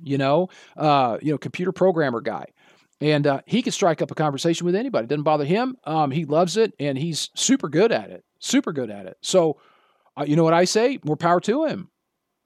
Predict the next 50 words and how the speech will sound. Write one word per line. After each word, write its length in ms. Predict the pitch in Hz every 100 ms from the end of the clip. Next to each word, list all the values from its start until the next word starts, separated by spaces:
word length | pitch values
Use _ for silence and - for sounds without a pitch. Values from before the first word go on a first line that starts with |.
| _ _
What 180 | 156 175
he's 180 | 196 135
doing 320 | 165 277 208
is 140 | 147
wonderful, 600 | 135 156 285 269 143 - -
and, 220 | 131 139
and 180 | 131 131
do 220 | 147 311
it. 160 | 247 -
I, 340 | - 156 208 -
I 100 | 156
struggle 460 | 202 - - 220 220
at 100 | 110
that. 260 | 107 85 - _ _
So 500 | - 147 151 214 - _ _
I 140 | 160
prefer 260 | 175 165 160
to 60 | 147
street 280 | - 233
preach. 220 | - 120 -
I 60 |
like 160 | 123 127
to 60 | 123
go 100 | 131
out, 140 | 180
break 200 | 143 135
the 120 | 135
ice 200 | 127 143
with 100 | 123
people 260 | 165 156 147
out 100 | 143
on 80 | 127
the 60 |
street, 340 | - 151 190 175
and, 280 | 131 135 123
uh, 300 | 131 123 113 -
and 440 | 135 135 131 123
talk 240 | - 151 -
to 80 | 170
them 80 |
in 80 | 170
that 220 | 170 233 - _ _
venue. 440 | 117 147 123 92 78 _ _ _ _ _
So 340 | - 185 165 _ _ _ _ _ _ _ _ _ _
we're 120 | - 165
not 180 | 208
talking 260 | - 220 214
about 180 | 196 -
focusing 540 | - 185 180 - 175
on 320 | 156 156 143